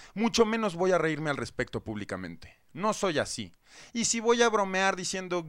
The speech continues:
"gay", es porque tengo un humor característico de otra época que no estoy dispuesto a asesinar solo porque a ti no te gusta. Pero fuera de eso, fuera de todo eso, volvamos a la transexualidad.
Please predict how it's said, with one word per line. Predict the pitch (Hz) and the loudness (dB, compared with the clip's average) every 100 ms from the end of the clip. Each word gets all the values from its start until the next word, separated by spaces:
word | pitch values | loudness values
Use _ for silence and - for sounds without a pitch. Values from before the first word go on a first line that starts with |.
| 143 | -6
"gay", | 143 214 392 415 415 349 349 349 359 359 349 349 277 - - _ _ _ _ - | 2 6 8 8 8 8 8 6 6 6 6 4 0 -8 -20 _ _ _ _ -6
es | 180 - | -6 -4
porque | 165 151 | -4 -4
tengo | 170 170 | -4 -4
un | 170 | -6
humor | 151 143 147 | -6 -6 -4
característico | 147 123 - 131 139 135 120 | -4 -4 -4 -8 -8 -8 -6
de | 117 | -4
otra | 113 120 | -2 -2
época | 120 123 123 | -2 -4 -8
que | 113 | -8
no | 110 | -8
estoy | 117 135 113 | -8 -8 -8
dispuesto | 101 - 120 - 107 | -10 -8 -8 -4 -4
a | |
asesinar | 101 107 - 104 110 117 | -4 -6 -8 -8 -6 -6
solo | - - 113 104 | -6 -6 -4 -6
porque | - 82 - | -8 -12 -12
a | - | -14
ti | - 90 | -14 -16
no | 87 | -14
te | - | -14
gusta. | - 71 - - - - - - - - - - | -16 -16 -20 -20 -20 -20 -20 -20 -20 -20 -20 -2
Pero | 185 190 | 2 2
fuera | - 262 262 | 8 8 8
de | 180 | 4
eso, | 180 - 240 - - - - - | 0 -2 -8 -12 -20 -20 -18 -6
fuera | - 190 220 202 | 4 6 8 4
de | 170 | 2
todo | 180 175 175 | 2 4 2
eso, | 165 220 - - _ _ _ _ _ - | 0 -6 -12 -20 _ _ _ _ _ -6
volvamos | 127 127 120 151 147 135 | 4 6 6 4 0 -2
a | |
la | 110 - | -2 -2
transexualidad. | 107 101 - - - 98 95 101 | -4 -4 -8 -8 -4 -4 -2 -4